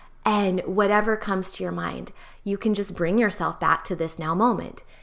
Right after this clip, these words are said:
"In this now moment, I feel my heart beating. In this now moment, I feel myself breathing." Because, I mean, this is true that you can't breathe in the past and you can't breathe in the future. You can only breathe in this now moment, in this present moment. That's the only time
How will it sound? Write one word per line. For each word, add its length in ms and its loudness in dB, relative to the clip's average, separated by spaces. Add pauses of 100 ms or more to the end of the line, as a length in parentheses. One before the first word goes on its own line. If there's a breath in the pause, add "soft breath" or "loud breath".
(140)
"In 140 -2
this 200 2
now 180 4
moment, 460 2 (280)
I 100 -2
feel 320 -4
my 100 0
heart 300 -4
beating. 420 -10 (680)
In 140 -2
this 200 0
now 160 4
moment, 640 -2 (180)
I 120 -6
feel 180 -2
myself 460 -4
breathing." 580 -4 (1160)
Because, 240 -2
I 60 2
mean, 160 2
this 160 4
is 160 -4
true 260 -2
that 180 -4
you 100 -4
can't 340 0
breathe 360 6
in 100 2
the 60 -2
past 600 2 (420 soft breath)
and 100 2
you 60 4
can't 280 4
breathe 320 4
in 100 0
the 60 -6
future. 400 -4
You 140 -2
can 120 0
only 320 6
breathe 360 4
in 120 -2
this 200 2
now 280 4
moment, 420 -4
in 80 -4
this 120 -4
present 400 -2
moment. 260 -2
That's 180 0
the 120 2
only 240 10
time 320 4